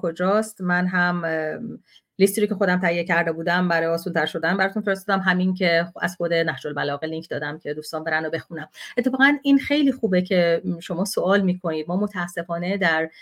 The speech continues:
دین شیعه مسلمان ها عادت کردیم که بریم پای منبر بشینیم، یک عده آخوند بی‌مقدار برامون حرف مفت بزنن. ام، دوستان لطف کنید، اه، اگر یکم برید پایین‌تر، اه، فارسیش رو نوشته دقیقاً، این قسمت عربیشه، اه، باکس بعدی فارسیشه. بله.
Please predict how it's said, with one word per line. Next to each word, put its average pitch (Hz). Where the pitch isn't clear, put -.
دین 175
شیعه 180
مسلمان 175
ها 202
عادت 185
کردیم 196
که 196
بریم 196
پای 202
منبر 170
بشینیم، 180
یک 190
عده 190
آخوند 185
بی‌مقدار 180
برامون 170
حرف 180
مفت 180
بزنن. 151
ام، 185
دوستان 220
لطف 202
کنید، 220
اه، 170
اگر 226
یکم 220
برید 185
پایین‌تر، 208
اه، 175
فارسیش 180
رو 196
نوشته 156
دقیقاً، -
این -
قسمت -
عربیشه، -
اه، -
باکس 151
بعدی 151
فارسیشه. 151
بله. -